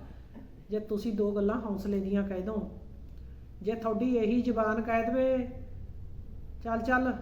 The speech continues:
ਤੈਨੂੰ ਕਾਹਦਾ ਪਤਾ ਹੈ?" ਤਾਂ ਕਰਿਆ ਕੀ ਆ ਸਾਡੇ ਲਈ? ਮਾਂ ਬਾਪ ਜਿਉਂਦਾ ਹੀ ਮਰ ਜਾਂਦਾ ਹੈ। ਪੁੱਤਾਂ ਦੇ ਹੌਸਲੇ ਇਹੋ ਜਿਹੇ ਆ ਨਾ, ਤੁਸੀਂ ਸੋਚ ਵੀ ਨਹੀਂ ਸਕਦੇ।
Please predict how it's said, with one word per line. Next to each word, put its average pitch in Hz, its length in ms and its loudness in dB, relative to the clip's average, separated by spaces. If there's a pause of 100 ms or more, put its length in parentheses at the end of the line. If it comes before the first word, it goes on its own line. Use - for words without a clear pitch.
(240)
ਤੈਨੂੰ 220 240 0
ਕਾਹਦਾ 240 260 2
ਪਤਾ 233 340 2
ਹੈ?" 220 220 -6 (1200)
ਤਾਂ 240 80 -2
ਕਰਿਆ 226 480 4
ਕੀ 226 220 2
ਆ 220 60 4
ਸਾਡੇ 208 300 4
ਲਈ? 196 320 4 (1500)
ਮਾਂ 202 280 0
ਬਾਪ 233 240 2
ਜਿਉਂਦਾ 208 400 4
ਹੀ 233 80 6
ਮਰ 226 200 4
ਜਾਂਦਾ 233 360 2
ਹੈ। - 440 -4 (1500)
ਪੁੱਤਾਂ 233 360 -2
ਦੇ 262 160 4
ਹੌਸਲੇ 214 440 0
ਇਹੋ 220 300 2
ਜਿਹੇ 240 180 2
ਆ 233 80 0
ਨਾ, 302 320 2 (920)
ਤੁਸੀਂ 226 220 -2
ਸੋਚ 202 480 0
ਵੀ 226 100 2
ਨਹੀਂ 214 120 4
ਸਕਦੇ। 190 640 -2